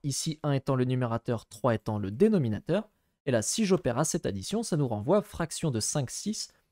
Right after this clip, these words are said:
donc cinq sixièmes, cinq étant le numérateur et six le dénominateur. Ce qui est la bonne égalité, puisqu'ici,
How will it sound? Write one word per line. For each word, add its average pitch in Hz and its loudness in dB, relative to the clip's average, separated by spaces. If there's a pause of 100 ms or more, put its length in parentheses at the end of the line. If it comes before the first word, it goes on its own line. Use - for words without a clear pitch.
donc 127 -2
cinq - -4
sixièmes, 120 0 (140)
cinq - 0
étant - -4 (140)
le 131 4
numérateur 180 4
et 131 2
six - -4
le 120 0
dénominateur. 143 2 (440)
Ce - -20
qui 165 4
est 156 10
la 147 10
bonne 175 6
égalité, 202 2
puisqu'ici, 156 -2